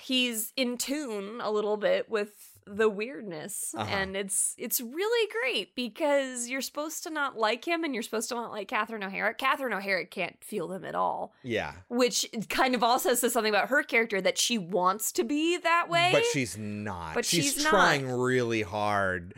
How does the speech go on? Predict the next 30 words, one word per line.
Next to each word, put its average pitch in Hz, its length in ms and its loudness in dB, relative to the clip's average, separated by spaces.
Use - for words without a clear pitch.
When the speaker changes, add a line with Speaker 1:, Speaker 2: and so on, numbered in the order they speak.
Speaker 2:
with 113 160 0
her 127 80 0
sculptures 104 680 -2
and 98 140 -6
things 95 260 -6
like 92 220 -6
that 90 340 -2
and 110 140 -2
her 117 100 -4
style, 101 880 2
but 143 120 6
it's 143 140 0
all 139 240 6
an 117 80 0
affectation 98 800 -2
with 78 140 -12
her. 87 280 -2
Versus 120 380 -2
Otho, 120 640 4
who 110 140 -2
actually 104 440 -2
is 120 240 2
weird, 92 380 -4
and 107 160 -2
Lydia, 107 440 2
who's 113 240 -6
very 98 420 -4
weird. 76 420 -16
Speaker 1:
Yes. - 640 -6
Speaker 2:
Yeah. - 160 -12